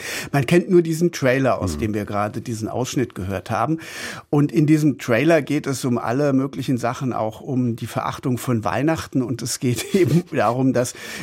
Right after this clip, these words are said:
Speaker 1: Michel Houellebecq angeblich seine Hochzeitsreise vor einigen Jahren nach Marokko geplant hätte und seine damals ja frisch angetraute junge Frau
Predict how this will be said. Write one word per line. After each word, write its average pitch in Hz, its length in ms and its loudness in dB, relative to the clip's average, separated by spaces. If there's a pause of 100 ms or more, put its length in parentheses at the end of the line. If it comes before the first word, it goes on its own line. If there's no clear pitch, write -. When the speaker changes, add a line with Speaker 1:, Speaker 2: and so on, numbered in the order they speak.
Speaker 1:
Michel 139 380 0
Houellebecq 127 480 0
angeblich 139 800 -2 (400)
seine 120 520 0
Hochzeitsreise 101 1000 -2
vor 113 220 -2
einigen 113 340 2
Jahren 101 360 0
nach 127 180 -2
Marokko 131 400 0
geplant 147 500 -2
hätte 160 320 0 (440)
und 139 120 4
seine 123 520 2 (340)
damals 120 760 -2
ja 110 360 0
frisch - 380 -2
angetraute 127 580 0
junge 120 300 2
Frau 107 400 0